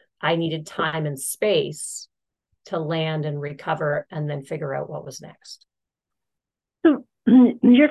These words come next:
Speaker 2: familiar with the human design about needing to respond. You just brought up something that was, that I've heard that's very interesting. It's like, because you were in burnout, you couldn't hear the call.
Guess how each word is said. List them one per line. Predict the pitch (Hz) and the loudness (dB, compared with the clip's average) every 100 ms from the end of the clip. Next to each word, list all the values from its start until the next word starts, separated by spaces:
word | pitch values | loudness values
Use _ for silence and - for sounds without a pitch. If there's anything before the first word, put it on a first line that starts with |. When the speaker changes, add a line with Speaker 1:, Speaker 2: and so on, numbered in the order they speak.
| - | 4
Speaker 2:
familiar | 311 262 214 | 6 6 6
with | 202 202 | 2 0
the | 175 | 0
human | 196 190 | 2 0
design | 170 160 165 170 | -2 -2 0 0
about | 165 160 156 | 0 -2 0
needing | 175 165 165 | 0 0 -2
to | 165 | -6
respond. | 156 - - 208 156 143 _ _ _ _ _ _ - | -6 -8 -4 -2 -4 -8 _ _ _ _ _ _ 0
You | 214 | 0
just | 262 254 | 0 0
brought | 262 233 | 2 2
up | 220 - | 2 0
something | 202 190 165 | -2 0 0
that | 165 | 0
was, | 160 147 - 185 | -2 -6 -14 -6
that | 170 165 | -2 -2
I've | 156 _ _ - 160 | -4 _ _ -8 -6
heard | - - 180 170 | -6 -2 -2 0
that's | 160 - - | -2 -4 -14
very | 170 175 165 165 | -4 0 2 0
interesting. | 175 165 - 143 147 _ - - - | -2 -6 -6 -8 -10 _ -20 -20 -4
It's | 175 165 | -2 2
like, | 185 185 | 0 0
because | 170 - 285 285 | -4 0 0 2
you | 269 | 2
were | 220 190 | 4 4
in | 170 | 2
burnout, | 170 175 160 139 - _ - | 2 2 2 -4 -10 _ -4
you | 175 | -2
couldn't | 190 208 190 160 | -2 -4 -6 -4
hear | 180 165 | -2 -2
the | 147 | -4
call. | - 139 - | -8 -8 -8